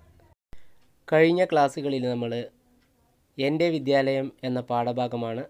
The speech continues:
ചെയ്തു തീർത്തത്. ഇന്ന് നമ്മൾ രണ്ടാമത്തെ യൂണിറ്റ്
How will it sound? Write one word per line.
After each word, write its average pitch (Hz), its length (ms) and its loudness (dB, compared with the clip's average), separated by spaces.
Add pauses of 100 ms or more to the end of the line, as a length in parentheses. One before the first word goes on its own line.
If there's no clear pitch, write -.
(200)
ചെയ്തു 151 340 -2
തീർത്തത്. 117 400 -8 (920)
ഇന്ന് 180 280 2
നമ്മൾ 127 220 2 (540)
രണ്ടാമത്തെ 160 720 2 (320)
യൂണിറ്റ് 135 540 -2